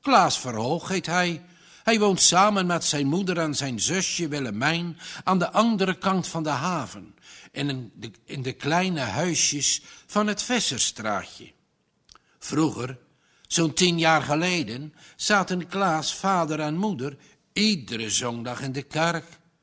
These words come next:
's morgens en 's avonds. Maar toen is dat hele erge gebeurd. Plotseling, totaal onverwacht, is Verhoog overleden.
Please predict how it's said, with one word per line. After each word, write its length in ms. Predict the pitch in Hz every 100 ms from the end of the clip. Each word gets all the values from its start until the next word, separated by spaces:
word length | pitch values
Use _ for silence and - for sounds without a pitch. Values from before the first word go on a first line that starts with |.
| _ _ _
's 200 | - -
morgens 880 | 123 127 135 127 139 135 - - - _ _
en 200 | 175 175
's 200 | - -
avonds. 920 | 202 156 107 107 95 - - - _ _
Maar 340 | - 123 113 -
toen 440 | 185 175 110 82 _ _ _ _ - - -
is 180 | 117 107
dat 160 | 139
hele 640 | 104 151 175 170 156 143 -
erge 440 | 160 160 147 151 139
gebeurd. 760 | 139 117 139 120 101 - - _ _ _ _ _ _ _
Plotseling, 800 | - 220 226 - 156 151 123 90 - _ _ _
totaal 580 | 160 160 180 208 214 196
onverwacht, 960 | 208 185 147 165 165 208 - - - - _ - - -
is 200 | - -
Verhoog 760 | - 120 113 165 180 - -
overleden. 960 | - 151 135 135 139 170 131 98 95